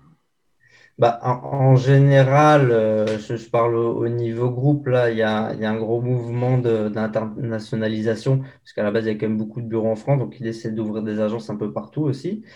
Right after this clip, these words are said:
euh, et d'augmenter cette proportion. Et ici, au Québec, euh, bah, nous, ça va être continuer de, de grandir et de s'implanter en local.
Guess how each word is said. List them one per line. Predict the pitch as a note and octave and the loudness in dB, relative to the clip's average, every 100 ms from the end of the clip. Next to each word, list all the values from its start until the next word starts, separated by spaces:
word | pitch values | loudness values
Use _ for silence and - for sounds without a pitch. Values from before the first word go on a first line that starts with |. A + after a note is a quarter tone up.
| - _ - | -20 _ -6
euh, | G2+ G2+ | -4 -2
et | |
d'augmenter | G2+ A2+ A2 A2 A#2 | -2 -4 -4 -4 -6
cette | - A2 | -6 -6
proportion. | - G#2+ A2 G#2+ D3 G3+ - - - - - | -6 -2 -2 0 -2 -2 -6 -20 -20 -20 -6
Et | B2 A#2 A#2 A#2 | 0 2 2 0
ici, | C3 A2 - E3 | -4 -6 -4 0
au | D3 | 0
Québec, | C3 A#2 A#2 C3+ D3+ - - A#2 | 0 0 4 4 2 -2 -10 -4
euh, | A2+ A2 G#2+ G#2 | -2 0 -2 -2
bah, | G#2+ | 0
nous, | C3 | 2
ça | B2+ | 0
va | G#2+ | 0
être | |
continuer | - A2 A#2 B2 | -4 -6 -4 -2
de, | A2 | -2
de | G#2+ | -2
grandir | A2+ G#2+ A2 C3 B2 | -2 -2 0 0 0
et | |
de | G#2 | -2
s'implanter | A2 G#2 A2 A#2 | -8 -6 0 0
en | A2 | 2
local. | G#2 G#2 C3+ D3 | 0 2 2 2